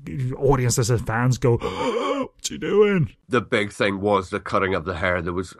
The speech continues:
Speaker 2: I don't seem to remember any real mention of,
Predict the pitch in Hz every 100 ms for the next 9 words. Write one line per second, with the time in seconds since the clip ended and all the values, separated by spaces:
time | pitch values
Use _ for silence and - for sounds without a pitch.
0 | - - 107 107 104 104 95 98 92 92
1 | 82 - 95 92 90 80 92 90 85 90
2 | - 87 85 78 -